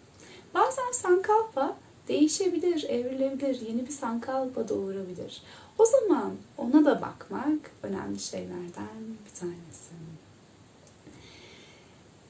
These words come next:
Videonun sonuna geldim aslında.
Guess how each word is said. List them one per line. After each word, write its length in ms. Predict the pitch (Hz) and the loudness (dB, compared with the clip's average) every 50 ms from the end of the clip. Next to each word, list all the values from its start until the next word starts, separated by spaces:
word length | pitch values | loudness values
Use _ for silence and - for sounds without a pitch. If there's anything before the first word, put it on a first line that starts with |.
| - - - - - - - - - - - - - - - - - - | -20 -20 -20 -20 -20 -20 -20 -20 -20 -20 -20 -20 -20 -20 -20 -20 -10 -4
Videonun 380 | 254 247 311 - - 480 453 453 | 10 10 10 10 12 10 10 10
sonuna 380 | 440 - 427 403 403 403 403 403 | 10 10 8 8 8 6 6 4
geldim 580 | 392 381 370 359 370 359 349 339 320 311 277 240 | 4 4 4 6 8 6 6 6 4 4 4 4
aslında. 640 | 233 - - - 202 180 170 165 175 180 180 185 | 0 -4 -4 -4 -6 -6 -4 -4 -6 -6 -6 -6